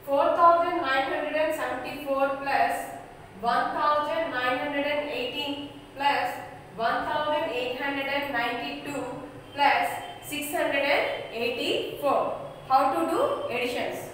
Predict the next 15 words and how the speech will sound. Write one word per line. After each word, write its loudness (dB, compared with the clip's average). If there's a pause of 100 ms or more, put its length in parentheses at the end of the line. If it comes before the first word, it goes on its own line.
(240)
What 2
is 0
the 6
addition -2
symbol, 0
children? 0 (1300)
Plus. 0 (460)
Plus -2
is -2
the 2
addition -2
symbol. -4 (600)
Now 4 (720)
arrange 4
the 2